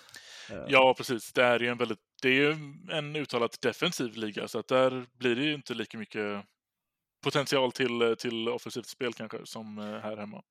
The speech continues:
Speaker 1: Nej, men han har gjort det ändå. Han har gjort det bra där också, helt godkänt, så att, eh.
Speaker 2: Verkligen.
Speaker 1: Men ja, nej, skulle Brynäs förlora honom, det är inte så att jag gråter floder. Definitivt inte.
Speaker 2: Nej.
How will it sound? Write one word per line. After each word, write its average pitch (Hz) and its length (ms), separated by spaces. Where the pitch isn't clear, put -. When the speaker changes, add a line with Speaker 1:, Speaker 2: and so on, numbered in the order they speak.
Speaker 1:
Nej, 92 260
men 101 120
han 104 100
har 107 60
gjort 110 240
det 113 60
ändå. 104 260
Han 104 100
har 113 40
gjort 107 180
det 127 60
bra 101 300
där 95 220
också, 101 400
helt 98 260
godkänt, 98 640
så 90 140
att, - 240
eh. 90 300
Speaker 2:
Verkligen. 117 420
Speaker 1:
Men 131 120
ja, 180 260
nej, 175 320
skulle 175 360
Brynäs 165 300
förlora 131 300
honom, 131 380
det 131 60
är - 20
inte 127 140
så 131 80
att 127 80
jag 120 100
gråter 120 280
floder. 110 540
Definitivt 113 540
inte. - 220
Speaker 2:
Nej. 135 280